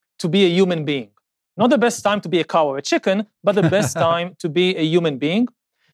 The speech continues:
Speaker 1: Despite covid, you are more protected from infectious diseases than at any previous time in history since the beginning of agriculture. Then you look at famine. The only famine that still exists,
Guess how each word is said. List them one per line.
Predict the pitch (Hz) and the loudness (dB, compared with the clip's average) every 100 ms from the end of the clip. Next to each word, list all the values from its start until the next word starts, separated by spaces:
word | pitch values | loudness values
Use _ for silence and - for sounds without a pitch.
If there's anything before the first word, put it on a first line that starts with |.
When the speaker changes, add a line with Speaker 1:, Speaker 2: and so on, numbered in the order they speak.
| - | -2
Speaker 1:
Despite | 185 - - 240 262 | 0 0 2 2 0
covid, | - 233 220 269 220 _ _ _ _ | 0 0 0 -2 -4 _ _ _ _
you | 180 214 | 0 2
are | 196 190 | 2 2
more | 190 214 | 2 0
protected | 226 202 165 190 185 196 175 | 0 -2 0 -2 -2 -4 -4
from | - 175 | -4 -6
infectious | 160 - 175 160 151 | -4 -6 -6 -8 -6
diseases | 156 139 175 156 208 196 - | -6 -2 -2 0 0 -2 -4
than | 160 175 | -2 -2
at | 170 | -2
any | - 226 | 0 2
previous | 214 175 151 151 - | 2 0 0 -2 -2
time | 156 147 | -4 -2
in | |
history | 131 160 - 180 196 190 | -6 -8 -2 0 0 -2
since | - 170 160 | -4 -4 -4
the | 165 | -2
beginning | 147 151 151 | -2 -2 -2
of | 139 | 0
agriculture. | 147 160 170 175 170 240 262 _ _ _ | 0 0 2 0 2 -2 -2 _ _ _
Then | 160 214 240 | 0 2 4
you | 226 | 2
look | 226 | 2
at | 202 | -2
famine. | - 226 214 214 277 269 _ _ _ _ _ - | -2 0 0 0 -2 -6 _ _ _ _ _ 0
The | 226 | 2
only | 269 320 302 | 4 2 0
famine | - 240 226 233 214 | -2 -2 0 2 0
that | 175 175 | 0 -4
still | - - 208 | -4 0 2
exists, | 175 123 156 254 - - - | 0 0 0 0 -2 -14 -18